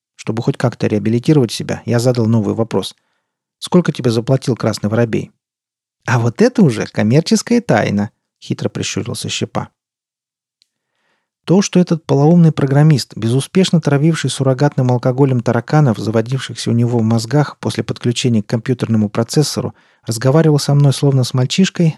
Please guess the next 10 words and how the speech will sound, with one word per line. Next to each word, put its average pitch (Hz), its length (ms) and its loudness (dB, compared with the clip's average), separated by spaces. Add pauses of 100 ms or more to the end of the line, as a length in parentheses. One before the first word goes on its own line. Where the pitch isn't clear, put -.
начинало 120 460 0
меня 123 280 2
раздражать. 107 640 -6 (640)
Я 135 160 2
и 190 80 4
прежде 185 340 2
встречался 123 480 -2
с - 60 -14
подобными 113 480 0
типами, 135 460 0